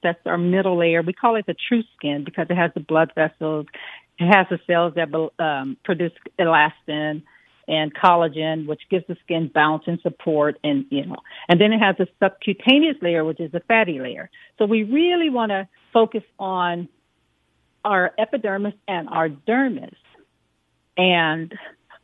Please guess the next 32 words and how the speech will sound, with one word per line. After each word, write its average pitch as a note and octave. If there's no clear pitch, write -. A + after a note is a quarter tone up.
in F4+
the F#4+
dermis, A3
we G#3+
have G3
the F3+
blood, F#3
the F3
circulation E3
of C#3
the C3+
blood. C#3
So G3
the F3
blood G#3
brings G#3
nutrients C#4+
and G3+
it G#3
removes F#3+
toxins. E3
So G3+
when F#3+
we're C#4+
focusing A#3+
on F3
a E3+
healthier A#3
blood, D#3
keeping G3+
our F3
diet, E3+